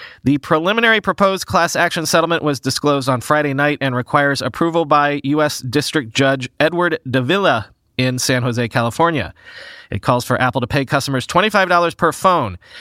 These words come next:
which may be adjusted up or down depending on how many iPhones are eligible, with a minimum total payout of three hundred and ten million dollars. Apple denied wrongdoing and settled the nationwide case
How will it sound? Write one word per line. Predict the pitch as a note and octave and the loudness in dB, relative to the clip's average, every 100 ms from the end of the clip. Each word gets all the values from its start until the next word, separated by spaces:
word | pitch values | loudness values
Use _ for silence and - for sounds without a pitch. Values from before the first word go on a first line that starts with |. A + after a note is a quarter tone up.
| - | -6
which | G2+ - | -4 -2
may | C3 | -2
be | B2+ A#2 | 0 -2
adjusted | A#2+ C3 - A#2+ | 0 -2 -2 0
up | E3 | 0
or | F3+ | 0
down | D3+ D#3 D3+ | 2 2 0
depending | D3 D3+ C#3+ | -2 -2 0
on | C3+ | -2
how | B2+ C#3+ | 0 0
many | C#3 C3 | -2 0
iPhones | C3+ C3 C3+ C3 | 0 0 0 0
are | A#2+ A2+ | -2 0
eligible, | E3 F#3+ E3 D3+ D3 D3+ _ - - | 2 2 0 0 0 -2 _ -18 -4
with | B2 | 0
a | B2 C#3+ | 0 0
minimum | E3 G#3+ G3+ F#3 | 2 2 2 0
total | F#3+ F3 | 2 2
payout | E3 E3 D3+ D3+ | 2 2 4 2
of | - C3 | 0 -4
three | - C#3+ | -2 0
hundred | C#3+ C#3 | 0 -2
and | C3+ | -4
ten | B2+ C3 B2 | -2 -2 0
million | A#2+ A#2 | -2 0
dollars. | A#2+ D#3+ C#3+ F2+ D2 - - _ _ - | 4 4 4 2 -4 -8 -10 _ _ -2
Apple | A#2 B2 | 0 0
denied | A2 A#2 A#2+ A#2+ | -2 0 0 0
wrongdoing | A#2 B2 A#2+ A#2 F#3+ G#3 G3+ | 0 0 0 0 0 0 0
and | D#3 D#3+ - | 0 0 0
settled | - F#3 F3+ F3+ D3+ | 2 4 4 2 0
the | E3 | 0
nationwide | D#3+ D#3+ - D#3 D3+ C#3 | 0 0 0 2 0 0
case | D#3 C#3+ - | -2 -2 -2